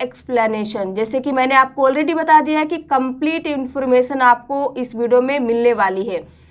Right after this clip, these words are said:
तो देखिए कि मेमोरी होता क्या है। Memory is the brain of the computer। जो मेमोरी होती है कंप्यूटर की, वो कंप्यूटर की ब्रेन है। Which store data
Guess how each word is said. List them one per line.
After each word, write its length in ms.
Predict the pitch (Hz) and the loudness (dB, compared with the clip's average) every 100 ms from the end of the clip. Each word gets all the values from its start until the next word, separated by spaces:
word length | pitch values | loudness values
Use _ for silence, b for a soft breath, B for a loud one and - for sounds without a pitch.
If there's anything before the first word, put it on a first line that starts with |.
| b _ 302 | b _ -4
तो 80 | |
देखिए 340 | 311 320 320 370 | -2 0 -2 -2
कि 140 | 370 | 0
मेमोरी 540 | 339 269 262 269 294 311 | 2 2 4 4 2 0
होता 420 | 240 233 233 240 | 0 2 4 2
क्या 200 | 240 214 | 2 0
है। 280 | 214 180 165 b b b - | -2 -6 -8 b b b -4
Memory 480 | 254 294 302 330 392 - 302 | 4 6 6 4 0 -4 -2
is 160 | 294 - | -2 0
the 160 | 311 302 240 | 2 2 2
brain 340 | 233 247 269 269 | 4 4 4 0
of 140 | 262 262 | -2 -2
the 180 | 269 269 269 233 | -4 -4 -2 -4
computer। 680 | 220 214 208 202 208 185 170 B B B 202 | -2 -6 -8 -6 -6 -4 -6 B B B 0
जो 200 | 254 269 | 4 4
मेमोरी 500 | 254 247 254 294 349 | 4 2 2 2 2
होती 360 | 294 262 269 | 0 -4 -2
है 100 | 262 | -2
कंप्यूटर 640 | 254 240 233 240 240 262 | 0 -2 -2 -4 -2 -2
की, 260 | 247 277 285 | -2 -4 -4
वो 200 | 233 233 | 2 0
कंप्यूटर 580 | 233 240 233 240 254 269 | 2 -4 -4 -4 -4 -4
की 160 | 285 277 | -2 -4
ब्रेन 440 | 208 220 233 226 | -2 4 4 4
है। 280 | 233 165 147 b b b - | -2 -10 -12 b b b -6
Which 240 | 277 349 330 | -2 -2 -4
store 640 | 285 262 285 311 339 359 | -8 -10 -4 2 2 2
data 460 | 254 262 254 285 | 4 4 4 4